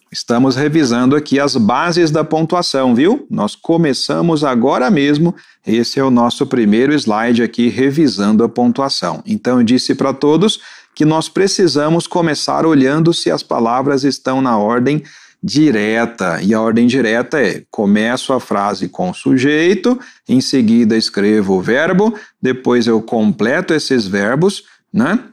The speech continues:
E depois eu adjunto adverbial. E nessa sequência só cabe uma vírgula, que é a vírgula facultativa para o adjunto adverbial. Só cabe vírgula nesta posição aqui, antes do adverbial que está no final da oração.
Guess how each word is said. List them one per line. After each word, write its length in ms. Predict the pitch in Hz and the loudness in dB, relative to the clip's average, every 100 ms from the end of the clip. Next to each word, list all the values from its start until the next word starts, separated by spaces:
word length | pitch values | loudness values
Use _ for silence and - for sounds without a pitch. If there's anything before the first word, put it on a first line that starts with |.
| - | -4
E 100 | 107 | -2
depois 540 | 113 131 131 104 107 | 0 0 -2 -2 0
eu 180 | 117 120 | 0 2
adjunto 640 | 117 120 139 104 104 104 110 | 0 0 0 2 0 2 0
adverbial. 640 | 107 104 113 139 123 - - - - | 0 2 2 2 0 -4 -10 -20 -6
E 60 | - | -2
nessa 320 | 196 202 196 | 0 0 0
sequência 640 | - 151 180 202 196 147 | 0 0 0 0 0 -2
só 240 | 135 - 170 | -2 -2 -4
cabe 500 | 175 185 190 170 170 | -2 -2 0 2 4
uma 280 | 214 269 240 | 4 4 4
vírgula, 580 | 135 131 143 165 233 - - _ | 4 4 4 2 2 -2 -12 _
que 220 | 165 151 | -2 0
é 40 | |
a 120 | 139 147 | 0 0
vírgula 420 | 117 131 135 143 | 2 4 4 0
facultativa 1040 | - 165 175 180 202 196 - 120 120 156 | -2 -4 0 0 -2 -2 2 4 4 2
para 380 | 151 127 117 120 | -2 -2 -2 0
o 100 | 131 | 0
adjunto 600 | 131 139 156 113 113 117 | 0 0 0 2 2 2
adverbial. 720 | 127 123 120 127 165 135 95 - | 2 0 2 2 2 0 -4 -8
Só 240 | - 104 | -10 -10
cabe 380 | - 104 104 117 | -6 -2 2 2
vírgula 560 | 98 104 117 131 139 135 | 2 2 4 2 2 4
nesta 720 | 117 113 127 160 - 185 175 | 4 4 0 -4 -4 -4 -2
posição 720 | - 147 143 156 - 123 139 | -2 0 0 -2 -2 0 0
aqui, 420 | 147 117 123 - - _ | 0 0 0 0 -10 _
antes 400 | 107 113 113 120 | 0 2 2 2
do 100 | 117 | 2
adverbial 720 | 120 117 110 113 123 120 104 104 | 2 2 2 2 2 0 0 -2
que 120 | 120 | -6
está 240 | - 110 | -4 0
no 100 | 113 | 0
final 420 | 113 131 104 101 | 0 0 2 0
da 120 | 101 107 | 0 0
oração. 420 | 135 - 92 | -2 -4 -6